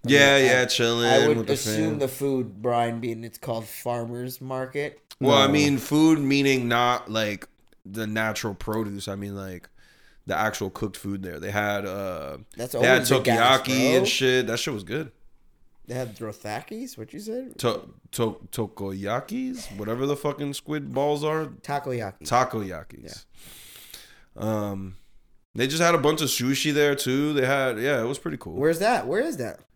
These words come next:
Speaker 1: It's in downtown, Lake Eola.
Speaker 2: Downtown? Oh, yeah, yeah. The one that be outside?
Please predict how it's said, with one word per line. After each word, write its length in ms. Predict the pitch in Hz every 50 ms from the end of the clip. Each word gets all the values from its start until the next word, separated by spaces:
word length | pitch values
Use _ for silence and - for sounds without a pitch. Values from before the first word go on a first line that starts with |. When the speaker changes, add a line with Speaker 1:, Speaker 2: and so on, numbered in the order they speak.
| _ _ -
Speaker 1:
It's 140 | - 113 131
in 80 | 131 127
downtown, 480 | 135 135 135 131 143 147 135 107 98
Lake 160 | 101 107 113
Eola. 180 | 113 147 - -
Speaker 2:
Downtown? 220 | - 220 233 240 - _ _ _ - _ - - - - -
Oh, 120 | - 277
yeah, 180 | 311 320 370 349
yeah. 260 | 339 339 349 330 269
The 120 | 190 180 208
one 160 | 214 226 233
that 160 | 240 240 226
be 100 | 233 240
outside? 480 | 220 233 226 - 262 254 262 262 277